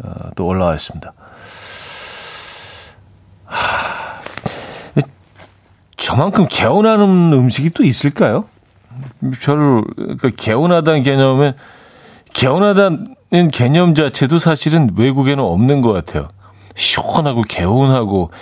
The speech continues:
깔끔하고 뭐 이런, 어, 음식에 이런 표현들을 잘 쓰질 않는데 개운하다는 표현 자체가 없고요. 예, 외국어, 제가 알고 있는 뭐, 뭐 영어권에도 없고 뭐 그래서 정말 특별한 것 같긴 합니다. 콩나물 국밥,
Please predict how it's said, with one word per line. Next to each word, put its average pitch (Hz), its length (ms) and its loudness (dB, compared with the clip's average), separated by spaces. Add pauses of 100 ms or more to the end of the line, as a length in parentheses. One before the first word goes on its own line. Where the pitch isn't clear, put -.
(240)
깔끔하고 131 720 0
뭐 113 140 0
이런, 107 640 0 (180)
어, 87 300 -2 (320)
음식에 139 300 4
이런 143 200 0
표현들을 143 340 2
잘 135 180 0
쓰질 147 280 -4
않는데 92 540 -2 (800)
개운하다는 170 480 2
표현 175 160 0
자체가 131 360 -2
없고요. 85 520 -4 (240)
예, 87 40 -6
외국어, 95 580 -2
제가 123 520 -2
알고 110 200 0
있는 101 180 2
뭐, 82 340 0
뭐 85 220 -6
영어권에도 98 640 0
없고 80 640 -6
뭐 - 280 -10 (2000)
그래서 110 160 0
정말 107 220 0
특별한 123 460 0
것 98 80 -2
같긴 95 260 -4
합니다. 85 240 -4
콩나물 123 500 0
국밥, - 420 -10